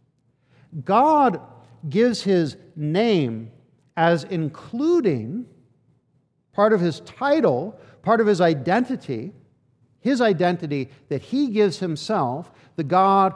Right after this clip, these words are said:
who can only be identified with reference to himself because of the doctrine of his aseity, because he is entirely self-contained, because he is "I am who I am," because he is all of those things, he gives himself the identity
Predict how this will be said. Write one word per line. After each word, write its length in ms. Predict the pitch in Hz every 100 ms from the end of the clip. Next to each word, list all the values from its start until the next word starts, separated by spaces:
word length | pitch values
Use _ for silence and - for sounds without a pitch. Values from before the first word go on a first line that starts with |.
| -
who 80 | 190
can 160 | - 196
only 300 | 214 254 233
be 180 | 190 180
identified 680 | 156 185 214 - 165 151
with 160 | 147 139
reference 500 | 147 240 - 196 -
to 120 | 165
himself 420 | 135 131 131 151
because 280 | 165 147 143
of 80 | 143
the 60 | 131
doctrine 300 | 127 127 131
of 80 |
his 120 | 127 131
aseity, 400 | - 117 147 180 - -
because 280 | 131 190 196
he 80 |
is 100 | 175
entirely 400 | 156 117 143 135
self-contained, 600 | 127 139 123 135 120 127
because 260 | 156 165 156
he 160 | 151 180
is 160 | 180
"I 140 | 170 143
am 300 | 151 160 147
who 140 | 156
I 100 | 147
am," 180 | 139 139
because 180 | 151 180
he 60 |
is 120 | 180
all 300 | 147 156 208
of 80 | 233
those 300 | 196 185 165
things, 420 | - 240 185 170 - - - -
he 260 | - 294 302
gives 320 | 226 240 175
himself 640 | 202 175 - 254 302 -
the 120 | 226
identity 680 | 170 147 143 139 139 135 131